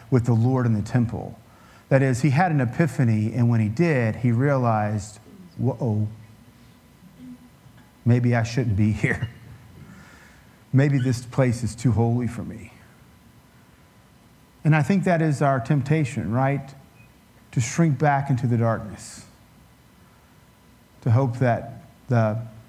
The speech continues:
the intensity of the light might just pass us by. But that's not what God wants. God wants us to step into the light. He wants us to recognize in new ways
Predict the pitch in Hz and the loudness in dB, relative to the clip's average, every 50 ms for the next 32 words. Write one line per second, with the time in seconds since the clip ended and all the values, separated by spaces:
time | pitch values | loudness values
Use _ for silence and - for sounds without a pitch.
0 | - - - - - - - - 127 117 110 113 117 - - 165 151 147 - - | -20 -20 -20 -20 -20 -20 -2 0 2 2 2 0 -2 0 0 0 0 0 0 0
1 | 135 120 117 117 104 107 107 110 113 113 110 113 117 - - 123 117 110 110 110 | 0 2 2 2 0 0 0 2 2 2 2 0 -2 -6 -6 -4 -4 -2 -4 -4
2 | - 117 110 - - - 123 113 101 95 - 107 95 - 104 98 87 78 64 - | -4 -6 -6 -6 -2 0 0 0 0 -2 -6 -10 -8 -6 -4 -4 -4 -4 -4 -8
3 | - - - - - - - _ - - - - - _ - - - - _ _ | -12 -16 -20 -20 -20 -20 -20 _ -20 -20 -20 -20 -20 _ -20 -20 -20 -20 _ _
4 | - - - - _ - - 120 151 143 - - 156 156 151 147 - 131 123 117 | -20 -20 -20 -20 _ -2 2 2 4 4 2 2 2 2 0 0 0 0 0 2
5 | 117 113 110 104 104 107 107 104 95 85 - - - - - - - - _ - | 2 2 2 2 0 0 0 -2 -4 -8 -12 -16 -18 -20 -20 -20 -20 -20 _ -20
6 | - - - - - 143 139 135 127 135 143 139 - 139 127 113 - 131 117 - | -20 -20 -20 0 2 2 4 4 2 2 0 0 0 0 -2 0 0 -2 0 2
7 | 147 135 110 143 147 147 143 139 117 107 104 92 76 - - - - - - - | 0 2 2 2 0 0 0 -2 -4 -4 -4 -6 -8 -10 -12 -16 -20 -20 -20 -20
8 | - _ - - - - - - - - - - - - - 147 143 151 147 143 | -20 _ -20 -20 -20 -20 -20 -20 -20 -20 -20 -20 0 4 4 4 6 4 2 0
9 | - 151 143 131 117 - - - - 131 123 123 - 165 123 139 151 151 147 156 | 2 0 0 0 0 -4 -2 0 2 2 2 2 2 2 4 4 2 2 0 -4
10 | 139 - 143 127 123 120 110 104 101 110 117 110 - - - - 156 117 113 120 | -2 0 2 2 2 2 0 0 -2 -2 -4 -4 -6 -8 -8 -2 2 2 2 4
11 | 131 143 160 156 139 143 120 104 101 101 113 135 123 - - - | 2 2 2 2 2 2 2 0 -2 -2 -2 -2 -2 -2 -6 -10